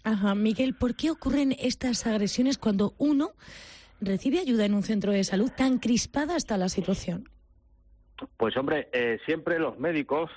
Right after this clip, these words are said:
Speaker 2: no solo los médicos, el resto de compañeros, también la enfermeri-, la enfermería, los auxiliares administrativos, pues,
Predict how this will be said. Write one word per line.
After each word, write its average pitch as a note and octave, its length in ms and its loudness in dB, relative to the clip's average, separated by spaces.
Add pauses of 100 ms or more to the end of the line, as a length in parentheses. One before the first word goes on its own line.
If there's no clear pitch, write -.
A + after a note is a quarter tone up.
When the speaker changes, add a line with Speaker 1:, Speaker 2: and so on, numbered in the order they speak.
(120)
Speaker 2:
no A#2+ 160 -4
solo D#3 180 0
los D2+ 140 -6
médicos, B2+ 460 -4
el D#2 80 -16
resto F2+ 240 -10
de D2+ 60 -12
compañeros, A2+ 640 -4
también E2 240 -12
la E2+ 160 -4
enfermeri-, D#2 520 -12
la F2 160 -4
enfermería, A2+ 600 -2
los C3 180 -4
auxiliares F2+ 420 -6
administrativos, F2+ 800 -4 (600)
pues, G#2 200 0